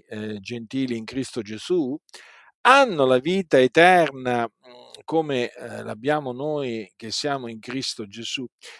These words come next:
Perché queste, eh, domande? A cui adesso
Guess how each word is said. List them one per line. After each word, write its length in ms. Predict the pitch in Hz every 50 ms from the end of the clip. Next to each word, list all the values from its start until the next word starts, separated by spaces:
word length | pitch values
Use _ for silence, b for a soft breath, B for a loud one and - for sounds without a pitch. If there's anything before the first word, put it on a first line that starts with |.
| B B _
Perché 580 | _ 277 302 262 - - - 143 123 113 104 -
queste, 680 | - 117 117 120 117 - - - 120 110 104 104 - _
eh, 440 | - 117 113 113 113 110 110 110 110
domande? 880 | 101 98 127 123 123 120 113 107 107 104 104 107 104 110 110 107 104 - _ _ _ _ _ _ _ _ _ _ _ _ _ _ _ _ - -
A 120 | - 123
cui 200 | - - 156 151
adesso 600 | 135 120 139 156 156 - - - 131 113 104 98